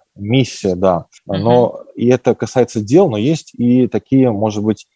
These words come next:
Speaker 1: ну, морально-нравственные фразы, которые мне хотелось бы, чтобы их тоже разделяли люди. Надо сказать, что они такие отчасти христианские. Я, как человек неверующий,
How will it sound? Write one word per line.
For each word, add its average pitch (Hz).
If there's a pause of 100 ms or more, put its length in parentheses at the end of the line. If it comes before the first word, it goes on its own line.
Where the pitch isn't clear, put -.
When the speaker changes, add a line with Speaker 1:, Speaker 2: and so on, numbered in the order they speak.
(120)
Speaker 1:
ну, 123
морально-нравственные 110
фразы, 120
которые 104
мне 104
хотелось 104
бы, 101
чтобы 95 (320)
их 120
тоже 113
разделяли 107
люди. 98 (140)
Надо 117
сказать, 120
что 110 (220)
они 107
такие 110
отчасти -
христианские. 135
Я, 117
как 107 (180)
человек -
неверующий, 120